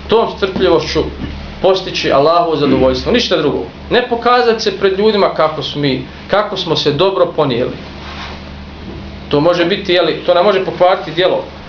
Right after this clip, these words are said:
a strpljivost je itekako važno djelo, dobro djelo. Čovjek nekada, takva je ljudska duša, ljudski nefs, kada je u nevolji, kada je pogodi kakva nevolja, veća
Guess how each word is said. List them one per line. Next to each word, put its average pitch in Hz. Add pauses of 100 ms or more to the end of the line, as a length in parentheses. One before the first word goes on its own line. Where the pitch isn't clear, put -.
(120)
a 131
strpljivost 185
je 151
itekako 151
važno 135
djelo, 113
dobro 131
djelo. 113 (1040)
Čovjek 170 (140)
nekada, 147 (460)
takva 156
je 151
ljudska 156
duša, 139
ljudski 127
nefs, 175 (1000)
kada 139
je 147
u -
nevolji, 180
kada 135
je 127
pogodi 170
kakva 151
nevolja, 139
veća 139